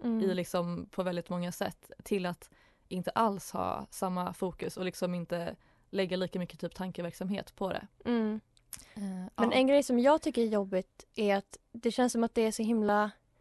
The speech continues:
Speaker 1: stora svängningar i typ, för
Speaker 2: Mm.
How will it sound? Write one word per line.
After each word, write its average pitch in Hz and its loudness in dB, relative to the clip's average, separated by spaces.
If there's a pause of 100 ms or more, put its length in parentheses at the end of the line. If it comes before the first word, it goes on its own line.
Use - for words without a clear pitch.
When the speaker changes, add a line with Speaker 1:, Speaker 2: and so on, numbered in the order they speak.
(300)
Speaker 1:
stora 220 4
svängningar 247 4
i 185 0
typ, 180 -2
för 220 0 (280)
Speaker 2:
Mm. 233 2